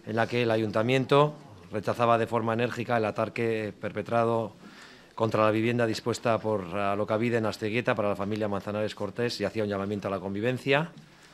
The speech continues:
aprobado, como digo, por u-, unanimidad. Eh, volvemos a ratificar, si les parece, esta declaración institucional. Votos a favor.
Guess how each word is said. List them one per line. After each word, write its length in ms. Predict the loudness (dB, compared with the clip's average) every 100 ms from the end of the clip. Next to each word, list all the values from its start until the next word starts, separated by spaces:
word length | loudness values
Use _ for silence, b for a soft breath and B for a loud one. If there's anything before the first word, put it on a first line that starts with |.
| B B B -10
aprobado, 520 | -6 -2 2 4 4
como 200 | 0 -2
digo, 220 | 0 -2
por 180 | 0 0
u-, 120 | 0
unanimidad. 720 | -2 -2 0 0 0 4 4 2 -8 -20 _ -20 B B B B B B
Eh, 80 | -10
volvemos 360 | -2 0 0 0
a 60 |
ratificar, 540 | -2 -2 -6 2 2 2
si 120 | -6
les 160 | -8 -2
parece, 500 | 0 0 0 0 -2 -12 -12
esta 240 | -10 -2
declaración 320 | -2 0 -2 -6
institucional. 560 | -6 -8 -4 2 2
Votos 240 | 2 -4 -8
a 60 |
favor. 380 | -2 2 2 2